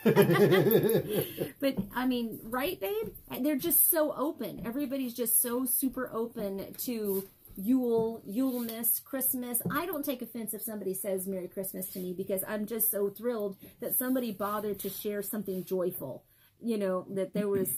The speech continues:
Speaker 1: <clears throat> something joyful being said in my direction. I'll take it all day long.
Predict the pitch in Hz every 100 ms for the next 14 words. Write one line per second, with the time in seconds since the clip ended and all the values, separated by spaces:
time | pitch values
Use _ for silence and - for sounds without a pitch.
0 | - _ - 262 262 262 247 226 214 208
1 | 202 190 196 190 185 185 - 190 170 165
2 | - 202 185 185 185 180 180 - 175 185
3 | - 214 214 - 240 240 - - 196 208
4 | 202 202 196 196 160 165